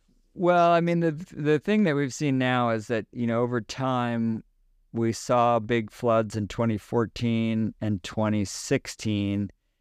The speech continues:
and then we hadn't really seen a very big flood since twenty sixteen, and so we sort of, people sort of got lo-, this, like, false sense of security. And so now, because of what happened this year, when we saw the potential for the much larger flood,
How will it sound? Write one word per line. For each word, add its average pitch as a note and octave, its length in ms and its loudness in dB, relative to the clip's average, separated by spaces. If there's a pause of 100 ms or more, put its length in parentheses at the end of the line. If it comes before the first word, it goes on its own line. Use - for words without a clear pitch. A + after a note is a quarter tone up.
(160)
and A2+ 100 -2
then A2+ 100 0
we A2 100 2
hadn't C3+ 360 0
really A#2 320 2
seen A2+ 720 -2 (720)
a G#2+ 80 -4
very G#2+ 380 0
big G2 260 -2
flood G#2 400 -2
since G2 240 -6
twenty G#2 300 -2
sixteen, A2 600 -2
and G#2 120 -4
so G#2 140 0
we G#2 100 0
sort A2 260 -2
of, F#2 180 -4 (160)
people A2+ 300 -2
sort G#2+ 260 -2
of F#2+ 220 -4 (640)
got A2 240 0
lo-, G#2 380 -2
this, G#2 380 -4
like, G2+ 220 -4
false G#2+ 300 2
sense G#2+ 280 -6
of G2 80 -6
security. G#2+ 800 -4 (540)
And A2 120 -8
so A#2+ 120 0
now, B2 500 2
because A2+ 400 -2
of G#2+ 80 -4
what G#2+ 140 2
happened A2 400 0
this G#2+ 260 -4
year, G2 320 0
when G2+ 140 -2
we G2+ 80 -2
saw G#2+ 480 2
the G2+ 180 -4
potential A#2 640 -2
for G#2 160 -2
the G2+ 80 -2
much G#2 320 -2
larger G#2+ 400 0
flood, G2+ 520 -2